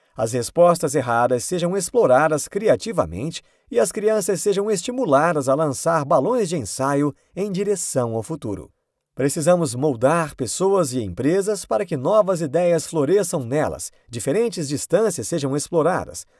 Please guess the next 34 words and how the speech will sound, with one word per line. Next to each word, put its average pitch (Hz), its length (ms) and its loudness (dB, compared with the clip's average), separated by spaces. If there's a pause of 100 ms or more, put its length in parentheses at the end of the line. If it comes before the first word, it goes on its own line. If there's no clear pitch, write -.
a 92 100 -10
poda 123 540 6
faça - 340 -4
parte 175 520 2
do 143 120 -4
processo 135 640 -4 (240)
e 165 120 -2
a 247 80 2
mudança 208 600 -2
seja 131 540 -4
a 92 40 -6
regra. 85 500 -4 (360)
Não 151 200 4
sabemos 175 500 2
até 131 220 4
onde 143 340 0
um 139 40 0
investimento 135 680 -2
em 110 80 -6
criatividade 143 720 0
pode 131 320 2
nos 123 160 -6
levar, 107 400 -4 (260)
mas 117 320 0
se - 140 -6
pudéssemos 226 640 -2
ver 196 220 0
o - 40 -4
futuro, 90 480 -8 (380)
seus 156 260 -2
frutos 233 380 -4
certamente 156 680 -2
nos 175 120 -4
espantariam. 101 840 -2